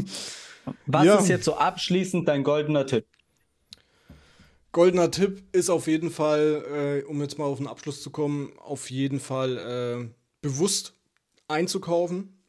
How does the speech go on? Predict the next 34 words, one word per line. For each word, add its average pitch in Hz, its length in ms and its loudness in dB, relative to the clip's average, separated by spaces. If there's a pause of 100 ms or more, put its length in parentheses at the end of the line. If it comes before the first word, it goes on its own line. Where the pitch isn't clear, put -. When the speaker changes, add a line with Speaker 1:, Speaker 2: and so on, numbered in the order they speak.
(300)
Speaker 1:
Das - 180 -10
bedeutet 143 440 -2
aber 135 180 0
auch 135 160 -4
Shopping 160 400 -2
und 160 120 0
sowas. 147 440 0 (200)
Einfach 147 240 0
mal 147 140 2
sich 135 180 -2
in 143 80 0
Gedanken 139 300 -4
zu 127 60 -6
setzen, 135 300 -6
braucht 127 320 -2
man 151 120 -4
das 143 120 -6
Ganze? 139 460 -6 (140)
Braucht 147 340 -8
man, 139 240 -8
äh, 131 420 -6
das 120 160 -12
ganze 123 220 -6
Shopping? 139 360 -4
Braucht 131 240 -4
man 139 80 -4
das 131 120 -8
Essen 143 260 -4
gehen? 139 140 -2
Einfach 123 200 -4
mal 131 120 -2
bewusst 131 540 -4
drüber 143 180 -4
nachzudek-, 120 540 -10